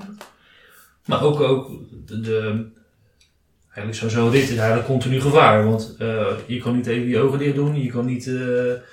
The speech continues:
Speaker 1: Ja.
Speaker 2: opzij kijken, eh, op je gemak, want het is continu, eh,
Speaker 1: Ja.
Speaker 2: levensbedreigend, gewoon echt. Hoe, ehm, maar is, is dat wel een, eh,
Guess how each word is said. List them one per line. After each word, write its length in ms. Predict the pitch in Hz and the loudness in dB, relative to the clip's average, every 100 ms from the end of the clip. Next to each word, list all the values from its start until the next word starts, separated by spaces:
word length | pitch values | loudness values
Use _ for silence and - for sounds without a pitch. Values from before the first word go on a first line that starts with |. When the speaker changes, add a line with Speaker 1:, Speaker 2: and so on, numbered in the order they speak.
| - | -6
Speaker 1:
Ja. 240 | 240 - - | -6 -4 -6
Speaker 2:
opzij 340 | 127 127 131 | -2 2 4
kijken, 840 | 139 135 131 135 135 135 135 135 110 | 4 4 4 4 4 2 2 0 -2
eh, 200 | 107 113 | -4 -6
op 100 | - | -8
je 100 | - | -2
gemak, 420 | 135 135 135 - | 2 2 2 0
want 340 | 131 123 - - - - | -4 -4 -10 -20 -20 -16
het 200 | 123 - | -14 -10
is 140 | 123 - | -12 -6
continu, 640 | 131 113 120 123 135 135 | -6 -4 -4 -4 -6 -8
eh, 200 | 135 262 254 | -4 -2 0
Speaker 1:
Ja. 260 | 123 - - _ _ - | -2 -8 -14 _ _ -14
Speaker 2:
levensbedreigend, 1000 | - 127 123 123 123 170 139 107 110 104 | -4 0 0 0 4 4 4 2 -2 -4
gewoon 160 | 104 120 | -6 -4
echt. 500 | 135 110 - - - _ - - - _ | -2 -2 -4 -14 -20 _ -20 -20 -20 _
Hoe, 340 | 139 135 135 135 - _ | -8 -6 -8 -14 -20 _
ehm, 460 | 135 127 123 127 123 123 - _ _ _ _ - | -8 -8 -8 -8 -8 -12 -18 _ _ _ _ -2
maar 140 | 139 | 0
is, 320 | 165 139 - | 0 0 -2
is 140 | 147 - | -2 2
dat 160 | 143 | 2
wel 340 | 151 175 170 147 | 4 4 4 2
een, 300 | 147 143 139 | 2 0 -2
eh, 580 | 143 139 139 139 131 | -6 -6 -8 -10 -10